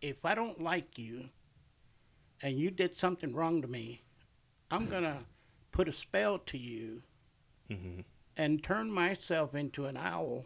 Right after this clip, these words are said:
Speaker 1: which is a
Speaker 2: <laughs>
Speaker 1: lechuza,
Speaker 2: Holy shit.
Speaker 1: and go and hunt you at your house.
Speaker 2: Oh, so the person would see the person that, like, that was sending the owl.
Speaker 1: Right, exactly.
Speaker 2: Oh.
Speaker 1: And he goes to your house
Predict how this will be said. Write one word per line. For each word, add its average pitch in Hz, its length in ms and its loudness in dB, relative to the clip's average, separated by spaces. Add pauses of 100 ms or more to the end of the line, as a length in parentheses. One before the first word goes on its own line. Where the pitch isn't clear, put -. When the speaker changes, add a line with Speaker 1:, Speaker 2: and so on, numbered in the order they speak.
Speaker 1:
which 165 220 -4
is - 120 2
a 170 40 6
Speaker 2:
<laughs> - 20 6
Speaker 1:
lechuza, 180 720 2 (120)
Speaker 2:
Holy 131 280 0
shit. - 320 2 (320)
Speaker 1:
and 165 220 8
go 196 240 10
and 165 120 4
hunt 196 280 4 (180)
you 113 240 -4 (260)
at 151 240 2
your 170 180 2
house. 165 680 -6 (580)
Speaker 2:
Oh, 165 180 12
so 165 140 10
the 131 120 10
person 165 420 8
would 117 120 4
see 160 220 6
the 120 160 8
person 127 460 4
that, 101 400 6
like, 101 240 6
that 110 140 4
was 101 120 4
sending 107 480 4
the 95 140 0
owl. 85 240 -4
Speaker 1:
Right, 156 320 8 (160)
exactly. 110 240 2 (360)
Speaker 2:
Oh. 92 140 -4 (260)
Speaker 1:
And 139 160 0
he 170 120 4
goes 202 340 2
to 170 100 0
your 214 280 4
house 156 560 0